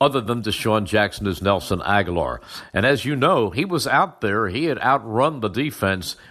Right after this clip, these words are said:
on two occasions last Sunday, uh, uh, during the Eagles' win over the Jets. But both times there was illegal contact downfield, and Carson Wentz and, uh, Nelson didn't hook up. But they are very capable of going deep and,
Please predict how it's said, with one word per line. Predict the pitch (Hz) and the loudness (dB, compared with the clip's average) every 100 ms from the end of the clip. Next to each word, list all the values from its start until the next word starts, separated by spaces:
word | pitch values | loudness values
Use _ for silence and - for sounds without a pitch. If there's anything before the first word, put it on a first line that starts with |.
| - | -2
on | 113 110 | 0 0
two | - 240 | 2 2
occasions | 180 117 90 80 90 - | 2 0 -2 -2 -8 0
last | 98 98 90 | 4 4 2
Sunday, | - 101 98 110 98 | 0 0 2 0 2
uh, | 92 87 - - - - | 2 0 -6 -16 -12 -2
uh, | 92 | -2
during | 92 107 104 | 2 2 4
the | 98 | 2
Eagles' | 101 107 104 82 | 0 0 0 0
win | 107 | 0
over | 104 87 | 0 0
the | 98 | -2
Jets. | 117 113 117 - - - - | 2 2 0 -8 -12 -18 -2
But | 120 117 - | 0 0 2
both | 143 135 | 2 2
times | - 123 123 120 104 | 0 0 0 -2 -4
there | 113 | -4
was | 101 92 | -4 -6
illegal | - 139 120 113 101 | 0 2 4 2 0
contact | - 123 120 110 110 101 - | -2 2 2 2 -2 -2 0
downfield, | 101 98 82 101 98 98 80 - - - | 0 0 -2 0 0 0 -4 -14 -18 0
and | 92 92 90 76 - | 2 2 0 -8 -8
Carson | - 120 104 107 98 | 2 2 2 -4 -4
Wentz | 98 98 92 - | -2 -2 -6 -8
and, | - 92 90 78 - - - | 0 0 0 -4 -12 -20 -2
uh, | 92 | 0
Nelson | 92 107 101 - 92 | 2 2 2 -2 -8
didn't | 82 107 90 | 0 0 0
hook | 76 98 - | -2 -2 2
up. | 104 - | 0 2
But | 110 160 | 0 2
they | 190 | 4
are | 151 123 | 4 2
very | 95 127 120 | 0 0 0
capable | - 131 123 - 87 95 95 | -4 -4 -2 -2 -2 0 0
of | 87 | -2
going | 117 110 104 | 0 0 -2
deep | 90 117 107 - | 0 0 0 -2
and, | 85 | -4